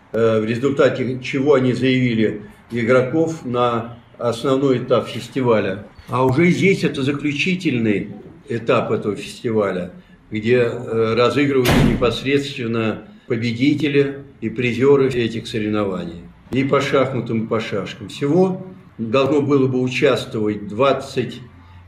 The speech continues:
пять организаций, но не все доехали. Двадцать четыре участника было в шашке и двадцать два участника в шахматы. Поэтому был предварительный этап, потому что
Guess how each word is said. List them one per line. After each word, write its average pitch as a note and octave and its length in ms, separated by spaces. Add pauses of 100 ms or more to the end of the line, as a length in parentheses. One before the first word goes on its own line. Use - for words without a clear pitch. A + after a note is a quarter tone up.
пять F#3 380 (600)
организаций, A#2 1080 (300)
но D3 580
не B2 180
все C3+ 280
доехали. C#3+ 580
Двадцать C3 480
четыре B2 340
участника F#2 720
было E2 200 (600)
в - 60
шашке B2 560 (560)
и C3 340 (360)
двадцать A#2 580
два A#2 240
участника B2+ 720
в - 80
шахматы. F2+ 240 (880)
Поэтому B2+ 320
был C3 160
предварительный B2 880
этап, E3 280
потому A2+ 280
что A2 280